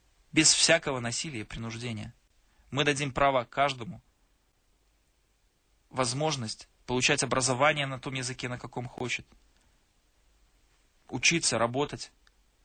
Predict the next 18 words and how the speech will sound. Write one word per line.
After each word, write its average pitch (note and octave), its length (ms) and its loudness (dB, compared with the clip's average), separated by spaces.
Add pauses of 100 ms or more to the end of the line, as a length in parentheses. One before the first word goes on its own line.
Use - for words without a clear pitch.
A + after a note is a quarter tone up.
(240)
Мы D3+ 140 2
будем D#3 240 2
помогать, C#3+ 440 4
конечно, C3+ 400 0
тем, D#3 220 0
кто A#2+ 240 -4
захочет A#2+ 400 -6
пользоваться A#2+ 480 -2
белорусским A#2 480 -4
языком A#2 600 -6
в A2+ 80 -4
школе, D3 340 0
на A2 120 -2
рабочем A#2 360 -2
месте, C3 300 -4
потому A2+ 320 -8
что - 180 -4
это A2 240 -6